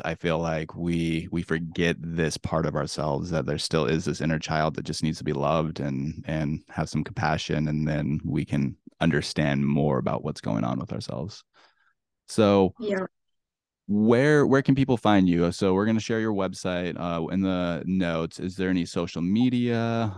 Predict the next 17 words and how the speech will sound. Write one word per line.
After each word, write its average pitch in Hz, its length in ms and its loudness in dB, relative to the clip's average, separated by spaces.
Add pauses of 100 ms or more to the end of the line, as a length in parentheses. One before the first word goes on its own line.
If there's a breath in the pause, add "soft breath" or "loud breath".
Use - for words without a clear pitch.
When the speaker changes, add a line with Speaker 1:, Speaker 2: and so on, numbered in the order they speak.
Speaker 1:
I 92 100 -2
know 107 220 0
that 101 240 -2
you 95 240 -2
have 90 240 -4
a 82 60 -4
masterclass 95 880 -4
that 82 100 -4
also 90 280 -2
teaches 90 440 -4
on 87 460 4
a - 140 -4
lot 85 280 0
of 87 100 -2
this 85 220 -4
as 90 120 -10
well. 95 560 4